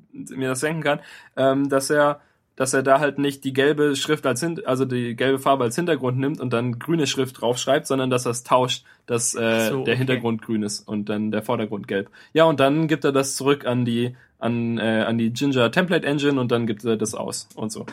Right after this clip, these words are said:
Speaker 1: Und im Fall vom Lesetagebuch würde ich's dann so machen, dass er das halt noch in der Datenbank dazu speichert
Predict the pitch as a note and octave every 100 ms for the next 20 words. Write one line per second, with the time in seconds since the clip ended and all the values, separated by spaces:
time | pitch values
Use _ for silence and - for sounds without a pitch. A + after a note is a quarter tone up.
0 | - - B2+ C3 B2+ B2 A#2+ D3 C#3+ B2+
1 | D3 E3 - D3 D3 C#3 C#3+ B2+ B2 B2
2 | B2 B2 A#2+ A#2 A2 A2+ A#2 G#2+ G#2+ A2
3 | G#2 G#2 - G#2 G#2 - _ A#2+ A#2 A#2+
4 | A#2 C3 B2+ B2+ A2 A#2 A2+ - G3+ -
5 | - D#3 D#3+ E3 D#3+